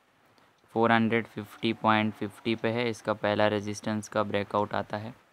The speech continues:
नेक्स्ट रेजिस्टेंस आप फॉलो कर सकते हो, वो है ये जो है आप लोग देख रहे हो, फ़ोर हंड्रेड सिक्सटी फ़ाइव पॉइंट नाइंटी फ़ाइव, ये इसका अगला strong resistance है। support को देखते हैं,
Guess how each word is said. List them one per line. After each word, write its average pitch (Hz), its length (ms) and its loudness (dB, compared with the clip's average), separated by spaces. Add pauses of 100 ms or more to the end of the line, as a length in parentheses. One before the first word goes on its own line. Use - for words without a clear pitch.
(600)
नेक्स्ट 110 380 -2
रेजिस्टेंस 110 600 0
आप 107 100 4
फॉलो 107 280 4
कर 104 140 0
सकते - 340 -6
हो, 107 80 0
वो 101 180 -6
है 113 160 -2 (1160)
ये 117 240 4
जो 117 180 4
है 120 220 2
आप 113 200 4
लोग 113 180 2
देख 110 200 4
रहे 113 120 4
हो, 127 100 0 (640)
फ़ोर 113 220 2
हंड्रेड 110 340 4
सिक्सटी - 440 -8
फ़ाइव 107 340 2
पॉइंट 107 340 0 (1600)
नाइंटी 107 420 0
फ़ाइव, 107 280 2
ये 107 100 4
इसका 104 260 2
अगला 104 220 2
strong 104 400 -2
resistance 104 600 -2
है। 120 60 -2
support 107 380 0
को 110 160 -2
देखते 104 320 0
हैं, 135 120 -2